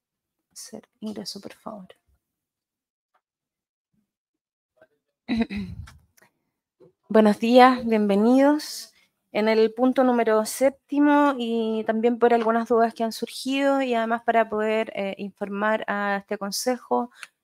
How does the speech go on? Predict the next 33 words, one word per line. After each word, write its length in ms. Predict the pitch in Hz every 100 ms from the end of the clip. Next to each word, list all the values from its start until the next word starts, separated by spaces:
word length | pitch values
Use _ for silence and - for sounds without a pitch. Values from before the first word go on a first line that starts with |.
| -
eh, 180 | 196 196
sobre, 880 | - 233 226 226 226 233 233 233 220
eh, 440 | 202 196 196 196 -
lo 180 | 196 202
que 120 | 202 -
si-, 220 | - -
ha 120 | - 214
significado 500 | 220 208 214 220 240
la 140 | 247
creación 520 | 226 202 202 - 240
de 80 | 247
la 100 | 240
unidad 240 | 226 208 214
de 80 | 220
servicios 560 | 214 214 - 226 208 - - - _
generales, 760 | - 208 190 214 240 269 294 262 -
eh, 440 | 208 202 190 190 _ _ _ -
yo 600 | 208 202 214 208 214 208
he 40 |
solicitado 920 | - 208 - 214 208 214 208 208 214 _ - _ _
que, 420 | - 208 196 202 -
eh, 160 | 196
la 120 | 190 190
administración 720 | 190 196 202 196 - 269 330 _ -
pueda 220 | 233 233
presentar 680 | 240 220 226 214 - 269 - -
este 260 | 240 262
punto 420 | 247 269 277 294
en 80 | 285
el 140 | 240 226
que 100 | 240
se 140 | 240
exponen, 480 | 240 - 240 247